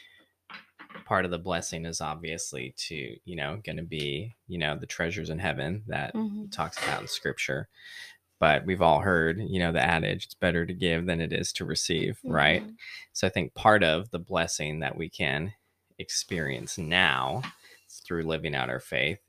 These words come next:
Speaker 1: is
Speaker 2: Mm-hmm.
Speaker 1: seeing how bringing people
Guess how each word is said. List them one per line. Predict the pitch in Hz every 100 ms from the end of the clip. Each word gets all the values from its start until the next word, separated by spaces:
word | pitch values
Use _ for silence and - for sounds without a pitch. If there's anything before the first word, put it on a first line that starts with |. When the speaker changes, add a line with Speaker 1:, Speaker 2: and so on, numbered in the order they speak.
| -
Speaker 1:
is | 73 65 71 - -
Speaker 2:
Mm-hmm. | - - - _
Speaker 1:
seeing | - - 82 78
how | 90 82 73 76 107 _ _ _ _ _
bringing | 156 92 87 87 87
people | - 95 92 85 82 117